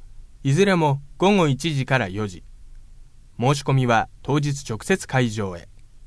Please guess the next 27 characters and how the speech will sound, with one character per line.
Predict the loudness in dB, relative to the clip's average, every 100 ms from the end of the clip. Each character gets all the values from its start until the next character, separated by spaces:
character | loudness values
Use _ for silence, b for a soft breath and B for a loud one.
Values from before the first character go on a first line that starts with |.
| -20 -20 -20 -20 -20 -20 -20 -20 -20 -6
シ | 2
ョ | 2
ー |
ト | 4 0
ス | 0
テ | 2 2
イ |
予 | 2
約 | 0 0 0
申 | 2 0
し | -2
込 | -4
み、 | -4 -6 -12 -20 -20 -20 -20 -10
予 | 0 2
約 | 2 0
開 | -2 0 0
始、 | -4 -8 -8 -10 -20 -20 -6
八 | -2 0
月 | 0 2 4
二 | 4
十 | 4 2
二 | 2
日 | 2 2 0
月 | -4 -2 0
曜 | 0 0
か | -6
ら。 | -14